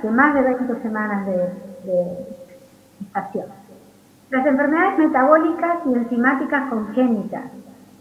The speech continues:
enfermedades degenerativas de la infancia, esto va más que nada para los neurólogos, pediatras, fisiatras, que hay pocos,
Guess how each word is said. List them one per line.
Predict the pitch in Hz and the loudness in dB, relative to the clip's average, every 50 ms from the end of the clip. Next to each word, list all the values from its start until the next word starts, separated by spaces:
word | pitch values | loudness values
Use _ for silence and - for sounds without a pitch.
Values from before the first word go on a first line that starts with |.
| _ _ _ _ _ _ _ _ _ _ _ _ _ _ _ - | _ _ _ _ _ _ _ _ _ _ _ _ _ _ _ -6
enfermedades | 233 233 311 294 294 311 320 349 370 370 359 311 | -4 -2 0 0 2 2 2 2 2 2 2 2
degenerativas | 330 302 - 311 285 262 254 240 247 247 254 294 302 311 294 277 | 2 2 2 2 2 2 2 2 0 0 0 0 2 2 2 2
de | 277 | 2
la | 240 | 4
infancia, | 233 233 220 - - 320 302 285 254 - - - 196 202 | 4 2 0 2 2 2 4 4 4 2 0 -2 -2 -2
esto | 220 262 254 226 | -2 -2 -2 -2
va | 226 247 | 0 0
más | 247 247 254 254 | 0 0 -2 -2
que | - 240 | -2 -4
nada | 226 254 277 285 285 277 | 0 2 2 4 4 4
para | 269 240 226 220 214 | 2 2 0 0 -2
los | 208 202 202 | -4 -4 -4
neurólogos, | 208 202 202 220 233 254 277 277 277 277 277 277 269 269 | -4 -2 0 2 4 6 6 6 6 4 4 4 2 2
pediatras, | 269 - 202 202 214 240 254 269 269 262 277 269 277 277 269 - - | 0 -2 -6 -4 -2 2 2 2 2 2 0 0 -2 -2 -4 -8 -8
fisiatras, | - 208 180 - - - 277 269 262 262 262 247 254 254 269 | -10 -10 -10 -8 -2 2 2 4 4 2 0 -2 -2 -4 -4
que | 262 208 | -6 -6
hay | 196 190 | -6 -6
pocos, | 196 208 220 214 220 240 254 262 | -6 -4 -4 -4 -2 -2 -4 -4